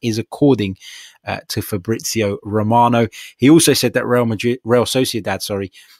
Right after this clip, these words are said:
are in advanced talks, so they seem to be a little bit further down the line. But he does mention that that Arsenal interest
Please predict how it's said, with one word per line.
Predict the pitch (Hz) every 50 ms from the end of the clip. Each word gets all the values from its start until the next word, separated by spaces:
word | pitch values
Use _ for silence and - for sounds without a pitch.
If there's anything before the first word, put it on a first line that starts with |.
| _ _ -
are | 107 107 107
in | 107 104
advanced | 92 87 95 110 110 110 107 107 - -
talks, | - 113 95 92 - -
so | 101
they | 92 107 113 117 117 110 -
seem | - - - 120 117 113
to | - 113 92
be | 113 104
a | 101
little | 104 113 117 98
bit | 104 104 -
further | - - 113 110 104 104
down | 98 - 104 98 101
the | 98 95
line. | 98 104 101 95 92
But | 80 98 92 - - - - - - - - _ _ _ _
he | - -
does | - - 117 117 110 110
mention | 123 123 123 - - - 110 101
that | 98 104 - 117
that | 110 107 107 - _ _ _ -
Arsenal | 123 123 123 127 - - 131 131 139 -
interest | - 139 147 131 - - 117 104 95 - -